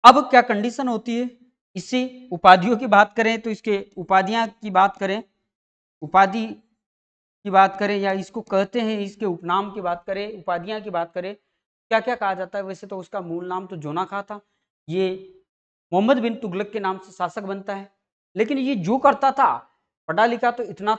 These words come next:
था, लेकिन इसे पागल बादशाह कहा जाता है, इसे रक्त पिपासु बादशाह कहा जाता है। क्या कहा जाता है भाई? रक्त पिपासु बादशाह कहा जाता है, पागल बादशाह कहा जाता है। ये सारे नाम इसी के देखने को मिलते हैं।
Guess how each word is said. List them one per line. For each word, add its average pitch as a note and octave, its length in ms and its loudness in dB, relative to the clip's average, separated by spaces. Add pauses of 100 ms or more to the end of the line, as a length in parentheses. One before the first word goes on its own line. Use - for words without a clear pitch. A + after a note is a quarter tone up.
था, B3 80 2
लेकिन G#3+ 300 -6
इसे A3 180 -10
पागल G3+ 320 0
बादशाह A3 360 2
कहा A3+ 200 0
जाता F#3 260 -4
है, F3+ 120 -4
इसे A#3+ 240 -4
रक्त G3+ 240 -4
पिपासु G#3 460 -2
बादशाह G#3 360 -2
कहा A3+ 220 0
जाता E3+ 280 -6
है। C3 80 -18 (240)
क्या G3+ 100 -2
कहा G#3 160 4
जाता G3+ 260 -4
है G3 60 0
भाई? G#3+ 120 -2 (360)
रक्त G#3+ 220 0
पिपासु F#3+ 420 -8
बादशाह E3+ 340 -2
कहा G3 200 -4
जाता F#3+ 220 -8
है, F3 60 -6
पागल F3 260 -6
बादशाह E3+ 360 -4
कहा E3+ 220 -4
जाता D#3+ 260 -8
है। D#3 160 -6
ये - 360 -20
सारे F#3+ 300 -2
नाम G3 220 -4
इसी F3+ 220 -12
के A3 100 -12
देखने F3+ 300 -8
को E3+ 80 -10
मिलते D3+ 280 -10
हैं। C3 140 -10